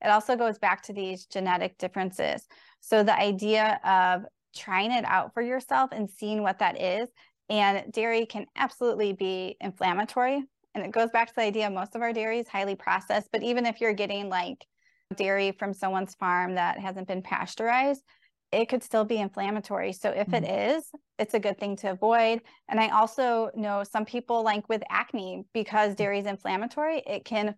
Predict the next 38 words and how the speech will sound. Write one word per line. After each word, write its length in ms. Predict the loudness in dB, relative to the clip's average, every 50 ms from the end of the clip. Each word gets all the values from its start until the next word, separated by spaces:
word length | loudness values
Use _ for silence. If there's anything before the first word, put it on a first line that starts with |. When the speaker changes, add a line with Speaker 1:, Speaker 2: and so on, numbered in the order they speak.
| _
Speaker 1:
flare 300 | _ 2 4 4 4 4
up 180 | 4 4 2 0 -4
and 180 | -4 -4 -2 0
they 180 | -2 -2 -4
can 340 | -6 -6 -6 -6 -6 -8 -10 -8 0
break 220 | 2 2 2 0 0
out 280 | 0 0 0 0 -2 -4
from 160 | -4 -2 0
that. 260 | 0 2 2 2 0 0
With 200 | 0 0 0 2
your 140 | 2 0 0
health, 420 | -2 -2 2 4 4 4 4 0 -4
you 80 | -6
need 220 | -4 -4 -6 -6 -6
to 100 | -6 -6
take 300 | -4 -2 -2 -2 -2 -2
a 80 | -4
really 420 | -2 0 0 0 0 0 -2 -2 -4 -4
individualized 840 | -2 -2 0 -2 0 0 -2 -2 -2 0 0 2 2 0 0 -2 -6
approach 540 | -8 -8 -4 -2 0 2 2 2 0 -2 -4 -6
and 140 | -6 -6
test 280 | -6 -4 -4 -4 -4 -2
things 280 | -2 0 0 0 2 2
out 260 | 2 2 2 0 -2
for 80 | -2
you. 340 | -2 0 2 0 0 0 -2 -4 -8 _ _ _ _ _ _ _ _ -2
And 300 | 0 2 4 2 2 0
if 140 | -2 -2 -2
you 100 | -4 -2
feel 220 | 0 2 2 4
like 180 | 4 4 2 2
you 140 | 0 -4 -2
aren't 260 | 0 -2 -2 -2 -6
getting 400 | -8 -8 -8 -8 -8 -6 -4 -4
answers 380 | -4 -4 -4 -2 -2 -2 -4
from 320 | -2 -2 0 0 0 0 -4
conventional 640 | -6 -6 -4 0 0 0 0 -2 -4 -6 -6 -4 -2
medicine, 640 | -2 -2 -2 -2 -4 -4 -2 -2 0 0 0 0 -4